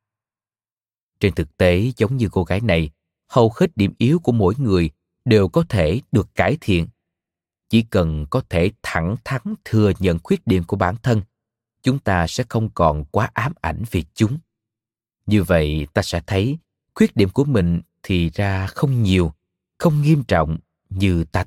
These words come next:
tưởng tượng. Cô gái này còn gặp phải một vấn đề khác nữa. Cô muốn làm việc mà mình muốn, sống theo cách của riêng mình. Nhưng mỗi khi ý kiến của cô trái ngược với mẹ, bà ấy đều vô cùng tức giận và nói rằng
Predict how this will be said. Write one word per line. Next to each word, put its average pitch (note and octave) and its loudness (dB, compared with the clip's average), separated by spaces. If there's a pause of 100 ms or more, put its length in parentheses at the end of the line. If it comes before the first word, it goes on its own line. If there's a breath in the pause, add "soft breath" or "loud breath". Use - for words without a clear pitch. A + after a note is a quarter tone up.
tưởng F#2+ 0
tượng. E2 0 (1300)
Cô D3+ 4
gái C3+ 0
này E2+ 2
còn E2 0
gặp E2 0
phải F2 -2
một A#2 -2
vấn C#3 -2
đề F#2 2
khác - -6
nữa. F2+ -2 (680)
Cô D3 4
muốn C3 0
làm F2+ 0
việc E2+ 0
mà E2 -2
mình F2+ -2
muốn, G#2 -2 (340)
sống D3 0
theo A#2 0
cách - -6
của G#2 -2
riêng A2+ 0
mình. D#2+ 0 (500)
Nhưng F#2 0
mỗi F2 2
khi F#2 -2
ý C#3 2 (100)
kiến B2 0
của G2 2
cô G#2 2
trái A#2 -2
ngược B2 -2
với C#3 0
mẹ, E2 0 (420)
bà A2 2
ấy B2 -2
đều F#2 2 (100)
vô F3+ 2
cùng F2+ 0
tức - -2
giận D#2+ 0 (160)
và D#2+ 0
nói A2+ 0
rằng D#2 -2